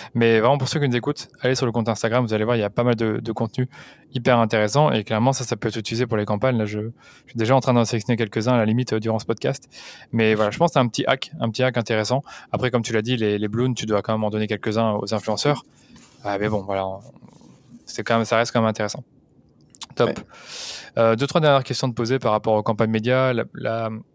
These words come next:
Speaker 1: l'avant-dernière question que j'avais, c'était par rapport à l'animation commerciale. C'est, est-ce qu'aujourd'hui, vous avez une stratégie, euh, de, d'offre commerciale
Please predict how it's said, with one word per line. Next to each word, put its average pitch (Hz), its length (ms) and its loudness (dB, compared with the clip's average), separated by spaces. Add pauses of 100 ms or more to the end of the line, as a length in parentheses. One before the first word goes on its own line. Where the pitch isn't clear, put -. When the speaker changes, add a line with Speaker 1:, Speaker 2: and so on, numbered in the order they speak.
(540)
Speaker 1:
l'avant-dernière 120 440 2
question 120 220 -2
que 120 80 0
j'avais, 120 220 2
c'était 110 260 -4
par 104 140 0
rapport 110 260 0
à 107 40 0
l'animation 107 420 -2
commerciale. 143 480 -2 (380)
C'est, - 240 -2
est-ce 117 240 -2
qu'aujourd'hui, 113 640 -4 (360)
vous 104 300 -6
avez 113 280 0
une 110 140 -4
stratégie, 123 640 -4 (440)
euh, 50 320 -8
de, 107 320 -8
d'offre 120 520 0
commerciale 120 540 0